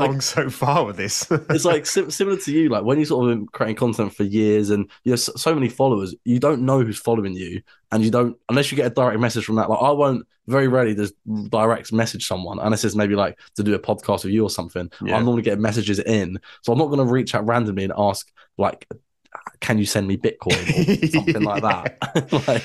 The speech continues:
Speaker 1: Oh.
Speaker 2: yeah.
Speaker 1: But, like, I do wonder, like, I watch quite a lot of scam videos on YouTube just purely out of curiosity. I quite like the, um, Kit Boga is, is a good one. And then there's another one, Scam, oh, what's his name? There's two really funny ones, and they just, they just call people, put on fake names, call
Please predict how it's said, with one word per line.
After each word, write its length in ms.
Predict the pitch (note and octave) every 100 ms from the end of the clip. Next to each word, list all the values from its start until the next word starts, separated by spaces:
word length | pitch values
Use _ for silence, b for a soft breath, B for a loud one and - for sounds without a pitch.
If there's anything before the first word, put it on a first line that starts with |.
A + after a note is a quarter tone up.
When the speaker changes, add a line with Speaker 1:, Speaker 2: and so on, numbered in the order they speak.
| -
Speaker 1:
Oh. 460 | B3+ A#3+ A#2+ G#2 G2
Speaker 2:
yeah. 360 | A2 F#2 F2+ C3+
Speaker 1:
But, 240 | D#3+ E3+
like, 180 | D3+ C#3+
I 60 | D#3+
do 160 | F3+
wonder, 380 | D#3 E3 A#2 A2+
like, 220 | G#2+ A#2
I 80 | -
watch 260 | C#3 C#3+ -
quite 200 | C3 A#2
a 40 |
lot 60 | D#2
of 60 | -
scam 320 | B2+ A2 G#2+
videos 340 | G#2+ G2+ G#2
on 100 | G#2
YouTube 440 | A2 B2+ A2 F2 -
just 280 | B2 -
purely 320 | - G#2+ F#2 F2+
out 120 | F2
of 80 | -
curiosity. 520 | F#2+ F#2+ F#2+ - E2+
I 80 | F#2+
quite 260 | - F2
like 320 | G2+ F2 -
the, 260 | - G2 F2+ B B B
um, 460 | G2 F#2 F#2 F2 - -
Kit 200 | A2+ -
Boga 380 | G#2 G2 F#2 F2
is, 120 | - -
is 140 | G2 F2
a 40 |
good 180 | F#2+ F2
one. 320 | E2+ F2 G#2+ _ -
And 100 | G2
then 140 | F#2
there's 160 | F#2 F#2+
another 220 | G2 F#2+
one, 100 | F2+
Scam, 500 | - - A2 G#2 G2
oh, 140 | E2 -
what's 140 | -
his 120 | F2+ F#2
name? 240 | F2 E2+ _ _ _ _ _ _ _ _ -
There's 140 | G#2
two 240 | - C#3 G#2
really 280 | A2 G2 F#2+
funny 220 | G#2+ G2
ones, 260 | F2 F2 G2
and 60 |
they 100 | G2+
just, 320 | F#2+ F2+ - -
they 120 | G#2
just 220 | G2 -
call 220 | - G2+
people, 280 | G2+ F#2+ F#2+
put 160 | - G2
on 80 | G2+
fake 240 | G2+ D2
names, 380 | F2+ F2 F#2 -
call 360 | - A2+ G2+